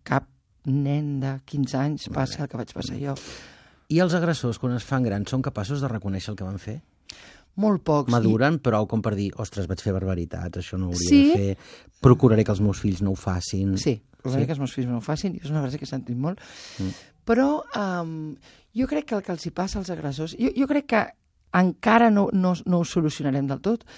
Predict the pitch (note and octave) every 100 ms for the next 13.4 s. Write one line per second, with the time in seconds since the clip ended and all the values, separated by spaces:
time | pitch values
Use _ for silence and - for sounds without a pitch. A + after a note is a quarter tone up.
0 | - - F#3 E3 D#3 D#3+ D3 D3 D3+ D3+
1 | - - A#2 A#2+ - E2 - A2 A2+ -
2 | - - - E3 F3 F#3+ F#3 E3 D3+ D3+
3 | C#3+ D3 E3+ - F3 E3+ D#3+ D3+ D3 C#3+
4 | C3+ B2+ C3 - D3 C#3 C#3 C#3 D3 C3
5 | - - - G2 D3 E3 D3+ C#3 B2+ C#3
6 | - - A#2+ C3+ F#3 D#3+ B2 B2+ C3 B2
7 | A#2 B2+ B2+ A#2+ B2 A#2 A#2+ A#2+ B2+ B2+
8 | B2+ B2 - D3 C3+ C3 - E3 D#3+ E3+
9 | D3 - B2+ - E3+ D#3+ D3+ C#3+ D3 C#3
10 | C3 A#2+ A#2 - D#3 - - E3 D#3+ D#3+
11 | D#3 D3 C#3+ C3+ C3+ C#3 - F2+ - G3
12 | F3 D#3+ D#3+ G#2+ G2 F2 F2 - - F#2
13 | F2+ F#2+ D3 -